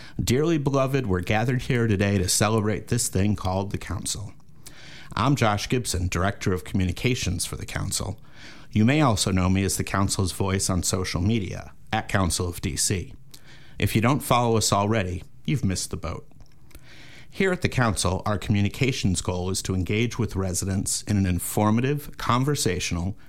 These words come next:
and sometimes even enjoyable way. You know, if you follow us on Twitter, we're believers in the Mary Poppins School of Communications. A spoonful of sugar helps the medicine go down.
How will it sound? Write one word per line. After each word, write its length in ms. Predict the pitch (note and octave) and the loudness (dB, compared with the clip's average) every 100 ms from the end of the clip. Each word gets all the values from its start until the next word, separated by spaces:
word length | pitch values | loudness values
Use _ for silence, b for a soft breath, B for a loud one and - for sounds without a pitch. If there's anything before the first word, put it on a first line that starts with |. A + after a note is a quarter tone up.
| B | B
and 160 | F#2 F2+ | 0 2
sometimes 560 | - D3 G#2+ F#2+ F#2+ | 4 4 4 2 2
even 240 | G2+ F2+ F#2 | 0 0 0
enjoyable 600 | F2+ G2+ G#2 E2+ E2 F#2 | 0 2 0 0 0 0
way. 340 | G#2 F2+ A2+ - B B B B B B B B | 0 -2 -8 -14 B B B B B B B B
You 140 | - A#2 | 2 4
know, 200 | C#3 F#3+ | 4 2
if 140 | F#3 | 0
you 60 | D3+ | 0
follow 340 | - D3+ D3+ | 2 4 4
us 160 | D3+ D3 | 4 2
on 140 | C#3+ | 2
Twitter, 400 | - G#2+ E2+ - B B B | 0 -4 -4 -10 B B B
we're 140 | - G#2+ | 0 2
believers 600 | G#2+ A#2 C3+ D3 C#3+ C#3 | 4 2 2 2 2 4
in 60 | |
the 60 | F#2+ | 4
Mary 320 | F#2 A2+ B2+ | 6 6 4
Poppins 460 | B2 G2+ G#2+ G#2+ G#2 | 2 2 2 2 2
School 300 | - G2 F#2+ | 2 2 2
of 100 | F2+ | 2
Communications. 960 | F#2 F#2 E2+ - - - - - - - B B B B | 2 2 2 -2 -4 -4 -6 -6 -8 -8 B B B B
A 80 | - | 2
spoonful 560 | - - D3 D#3 C3+ | 2 2 2 2 2
of 140 | D#3 - | 0 2
sugar 300 | G2+ F#2+ F#2 | 0 2 0
helps 260 | F#2 - | 0 0
the 40 | D3+ | 2
medicine 420 | D#3 A#2+ - F2 | 2 2 0 -2
go 120 | E2 | -6
down. 320 | - - - | -8 -10 -12